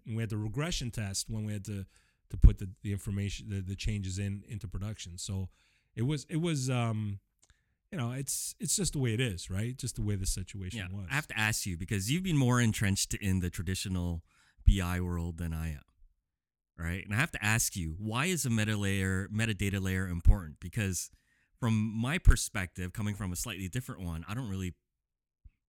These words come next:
Speaker 2: care about that, because I usually always looked at,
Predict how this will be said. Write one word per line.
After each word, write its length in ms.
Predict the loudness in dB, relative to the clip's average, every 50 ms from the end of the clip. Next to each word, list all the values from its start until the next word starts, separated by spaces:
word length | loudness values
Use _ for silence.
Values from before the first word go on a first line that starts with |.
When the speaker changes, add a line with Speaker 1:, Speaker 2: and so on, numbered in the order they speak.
| _ _ _ _ _ -14
Speaker 2:
care 540 | -10 -8 -6 -6 -6 -6 -6 -8 -10 -12 -14 -10
about 240 | -2 2 2 2 2 0
that, 200 | -12 -16 -16 -20 _ _ _ _ _ _ _ _ _ _ _
because 200 | -10 -6 -4 -2 -2
I 100 | 0 0
usually 580 | 0 0 -2 -2 -4 -4 -2 -2 -2 -2 -4 -6 -10 -20 -20 -14 -8
always 360 | -4 -2 0 0 0 -2 -4
looked 200 | -6 -6 -6 -6
at, 220 | -6 -6 -6 -8